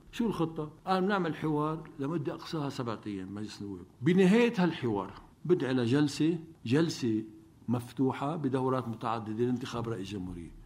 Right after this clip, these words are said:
طبعًا نحن عارفين اللعبة شو هي. المهم راحت وإجت القصة وإجت وراحت وراحت وإجت. طب الآخر امبارح الرئيس بري شو بيعلن؟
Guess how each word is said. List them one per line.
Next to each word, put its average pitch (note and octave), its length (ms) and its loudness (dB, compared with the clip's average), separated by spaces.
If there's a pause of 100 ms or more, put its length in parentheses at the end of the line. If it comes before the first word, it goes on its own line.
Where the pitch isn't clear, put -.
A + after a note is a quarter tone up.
(200)
طبعًا F#3+ 200 2
نحن G3 180 0
عارفين G3 380 4
اللعبة F3+ 340 2
شو D3 180 0
هي. C3+ 240 0 (300)
المهم G#3+ 380 8 (240)
راحت E3 380 -2
وإجت D#3+ 380 -2
القصة D3+ 380 -4
وإجت D3+ 340 -4
وراحت C3+ 460 -4
وراحت B2+ 340 -2
وإجت. F3+ 340 0 (380)
طب G3 140 4
الآخر F3+ 340 -2
امبارح F#3+ 420 0
الرئيس F3+ 320 2
بري D#3 260 0
شو F#3 120 -2
بيعلن؟ D3 360 -2